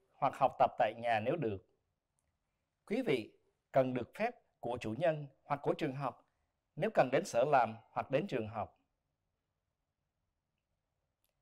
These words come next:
Đeo khẩu trang khi có mặt bên trong các tòa nhà nếu quý vị từ mười hai tuổi trở lên. Quý vị không cần đeo khẩu trang trong chính nhà của chính mình.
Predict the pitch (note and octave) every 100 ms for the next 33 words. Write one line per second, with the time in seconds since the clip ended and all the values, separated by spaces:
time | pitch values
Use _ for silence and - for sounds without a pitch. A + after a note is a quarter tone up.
0 | _ _ - F3+ G3+ A2+ B2+ E3 D#3+ D#3
1 | D3+ - A3+ - A#3 F3+ - E3 F3+ F#3
2 | F3 E3+ - - B2+ A2+ A2+ G2+ F#2 _
3 | _ - D3+ G#3 A#3 F#3 A#2+ - A#2 A#2
4 | G#2+ D3+ D#3+ A2+ G#2 G#2 C3 D3 C#3 C3+
5 | _ _ _ _ _ _ _ _ _ _
6 | _ _ _ _ _ - B3+ G#3+ C3 -
7 | A#3 A3 C#3 B2 D3+ F#3 A#2 B2+ F3 D#3
8 | D#3+ D3 - F3+ G#3+ C4+ A3 A#2 A2+ A2
9 | D#3+ G3+